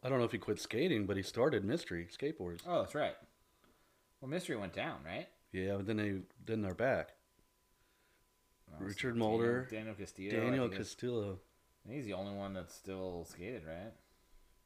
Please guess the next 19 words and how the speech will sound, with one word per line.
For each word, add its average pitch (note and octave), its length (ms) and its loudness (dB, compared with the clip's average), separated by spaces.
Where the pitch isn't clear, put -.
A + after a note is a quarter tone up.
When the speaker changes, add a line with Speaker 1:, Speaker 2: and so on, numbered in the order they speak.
Speaker 1:
Daniel B2 320 0
should D#3+ 340 -2
still G#2 220 -2
be G#2 100 0
on G#2 140 0
Chocolate. G#2+ 500 -4
Speaker 2:
Right. G2 260 -6
Yeah, B2 80 -12
but B2 100 -4
at A2 120 -4
ninety, A2 240 -6
so, C3+ 200 0
like, A#2+ 160 2
World C3+ 240 2
Speaker 1:
What C#3+ 100 -2
Speaker 2:
Industries, G#3+ 220 6
Speaker 1:
was - 140 4
that? F3 400 -4
Speaker 2:
dude. G2 360 -4